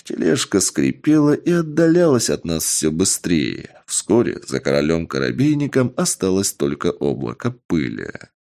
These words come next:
"Значит, ваш мир всё ещё продолжает корёжить", заметил я. "Удивительно. И что же будет с нами, когда мы попадём под очередную волну?" "Ничего хорошего",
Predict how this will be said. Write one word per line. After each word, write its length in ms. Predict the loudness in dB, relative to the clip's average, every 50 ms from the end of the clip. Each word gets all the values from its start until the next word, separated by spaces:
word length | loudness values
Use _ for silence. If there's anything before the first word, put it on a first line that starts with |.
| _ _ _ _ _ _ _ _ _ _ _ _ _ _ _ _ _ _ _ _ _ _ _ -10
"Значит, 580 | -8 -6 -4 -2 -2 -2 -2 -2 -4 -4 -4 -2
ваш 360 | 0 0 2 2 2 0 0
мир 260 | 0 -2 -2 -2 -2
всё 260 | -2 -4 -2 0 2
ещё 240 | 2 2 2 0 -2
продолжает 720 | -2 -2 0 2 2 2 2 2 0 0 0 0 0 -2 -2
корёжить", 640 | 0 2 4 4 4 4 2 0 -2 -6 -8 -12 _ _ _ _ _
заметил 580 | -6 -4 -2 -2 -2 -2 -4 -2 0 0 2
я. 400 | 2 2 2 2 0 -2 -6 -10 -14 _ _ _ _ _ _ -2
"Удивительно. 840 | -2 2 4 4 4 4 4 2 0 -2 -6 -6 -6 -8 -12 -14 -10 _
И 60 | -2 -2
что 220 | -2 0 0 2
же 140 | 2 2 4
будет 260 | 4 4 4 4 2
с 120 | 0 2
нами, 240 | 2 2 2 2 0
когда 280 | 0 0 0 2 2 2
мы 140 | 2 2 0
попадём 440 | -2 0 0 2 2 4 2 2
под 160 | 2 0 0 0
очередную 600 | 0 0 0 0 0 0 0 0 0 0 2 4
волну?" 640 | 4 6 6 6 4 4 2 2 0 -2 -6 -8 -14 _ _ _ _ _ _ _ _ _ _ _ _ _ _ -10
"Ничего 680 | -8 -4 -2 -2 -2 -2 0 0 2 4 4 4 2 2
хорошего", 760 | 2 2 2 4 4 2 0 0 -2 -2 -2 -4 -6 -8